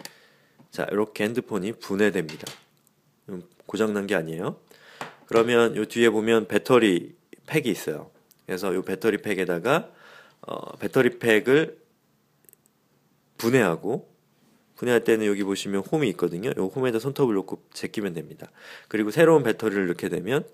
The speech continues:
핸드폰을 계속 사용할 수가 있겠죠. 그래서 이렇게 분해되는 핸드폰은 어디 여행 같은 거 갈 때 배터리 팩을 여러 개를 가지고 가-, 가서 이렇게 갈아 끼면서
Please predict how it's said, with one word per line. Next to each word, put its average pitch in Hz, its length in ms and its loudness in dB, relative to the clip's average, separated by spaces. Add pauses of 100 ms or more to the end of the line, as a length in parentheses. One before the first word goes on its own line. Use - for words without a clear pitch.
(260)
핸드폰을 113 400 -2
계속 87 260 -14
사용할 90 260 -8
수가 - 180 -12
있겠죠. - 380 -18 (420)
그래서 117 160 -4
이렇게 123 160 0
분해되는 139 540 6
핸드폰은 127 600 -2 (580)
어디 104 240 2
여행 117 200 8
같은 120 280 -2
거 107 60 -6
갈 92 200 -2
때 101 120 -2
배터리 101 360 -6
팩을 98 280 -4
여러 101 220 2
개를 95 220 0
가지고 92 340 -4
가-, 85 320 -6
가서 87 280 -6
이렇게 85 180 -8
갈아 - 280 -4
끼면서 90 540 -6